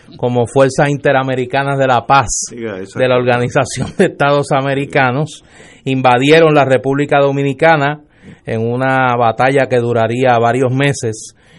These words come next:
Speaker 1: y que culminaría con la firma de una, un acta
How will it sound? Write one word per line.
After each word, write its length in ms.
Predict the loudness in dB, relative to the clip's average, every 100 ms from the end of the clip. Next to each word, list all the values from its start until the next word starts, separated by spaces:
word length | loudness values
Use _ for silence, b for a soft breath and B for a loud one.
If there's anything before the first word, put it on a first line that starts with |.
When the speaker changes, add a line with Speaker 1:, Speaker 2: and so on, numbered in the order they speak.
| -20 -14
Speaker 1:
y 100 | -6
que 120 | -6
culminaría 720 | -4 -6 -4 -4 -2 0 0
con 420 | -2 -4 -4 -4 -2
la 100 | -2
firma 480 | -4 -4 -2 0
de 140 | 0 0
una, 560 | -2 -4 -2 -2 -4 -4
un 220 | -4 -2
acta 600 | -2 -4 -6 -6 -6